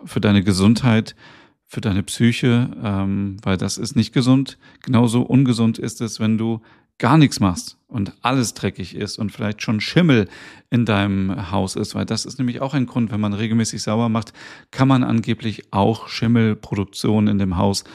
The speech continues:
oder in deiner Wohnung reduzieren, obwohl das natürlich auch mit dem Lüften zusammenhängt. Ähm, genau, also solltest du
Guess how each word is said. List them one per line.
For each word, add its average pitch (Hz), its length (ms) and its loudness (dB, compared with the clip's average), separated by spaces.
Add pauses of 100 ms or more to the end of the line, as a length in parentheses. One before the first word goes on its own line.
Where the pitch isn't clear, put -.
(340)
oder 101 200 0
in 101 100 2
deiner 98 480 0
Wohnung 101 420 2
reduzieren, 113 680 2
obwohl 98 260 -6
das 98 140 -6
natürlich 98 340 -8
auch 90 80 -8
mit 90 140 -8
dem 92 120 -4
Lüften 95 420 -4 (340)
zusammenhängt. 92 640 2 (600)
Ähm, 98 600 2
genau, 107 300 4
also 95 400 0 (100)
solltest 123 380 -4
du 104 300 -2